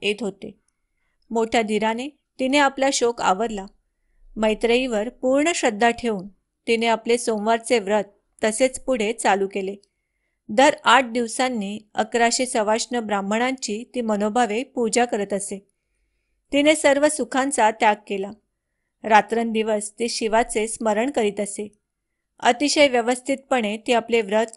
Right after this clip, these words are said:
करू लागली. अशी तीन वर्षे झाली. तीन वर्षापूर्वी जेव्हा चित्रांगदाची होडी यमुनेत बुडाली, तेव्हा तो पाण्यात पडला, पण तिथल्या नागकन्यांनी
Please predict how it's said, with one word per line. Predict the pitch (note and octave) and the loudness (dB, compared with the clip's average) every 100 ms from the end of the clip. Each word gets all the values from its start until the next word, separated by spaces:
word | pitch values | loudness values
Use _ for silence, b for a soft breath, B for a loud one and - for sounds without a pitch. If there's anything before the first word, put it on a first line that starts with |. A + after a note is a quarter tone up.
| - | -6
करू | G3+ G3+ | -2 0
लागली. | G3 F#3 F#3+ _ _ _ _ _ _ _ | -2 -4 -14 _ _ _ _ _ _ _
अशी | G3+ G#3+ B3+ | -2 -2 -6
तीन | - C4 D#4 | -4 0 0
वर्षे | C4 G#3 - A3 | 0 0 -2 -4
झाली. | G#3+ F#3+ G3+ _ _ _ _ _ _ _ D4 | -4 -6 -12 _ _ _ _ _ _ _ 2
तीन | E4 | 2
वर्षापूर्वी | E4+ C#4 C4 C#4+ C#4 C4 A#3+ G#3+ | 4 2 4 0 0 -2 0 -2
जेव्हा | G#3+ A3+ A3 | 2 2 2
चित्रांगदाची | A#3+ A#3 - A3 A3+ A3+ G#3 A3 A#3+ | 0 -4 -4 -4 -2 -2 0 0 -2
होडी | A3+ G3+ G#3 F#3+ G#3+ | 0 0 2 0 -2
यमुनेत | G#3 G#3+ A3 G3+ | -2 -2 -2 -2
बुडाली, | G3 G3+ G#3+ A3+ - _ _ _ _ _ - | -2 0 0 -4 -12 _ _ _ _ _ 0
तेव्हा | A3 A#3 | 4 2
तो | A#3+ B3+ | 4 0
पाण्यात | B3+ G#3+ G#3 C4 - | 2 0 0 -4 -4
पडला, | G#3 F#3+ G#3 _ _ _ _ _ _ | -4 -4 -14 _ _ _ _ _ _
पण | A#3+ A#3+ A#3+ | -2 -2 -2
तिथल्या | A3+ A#3 A3+ | -4 -2 0
नागकन्यांनी | A3 G#3+ B3+ C4 A3+ G#3+ A#3+ G#3+ F#3+ | 0 0 0 0 -4 -2 -2 -4 -10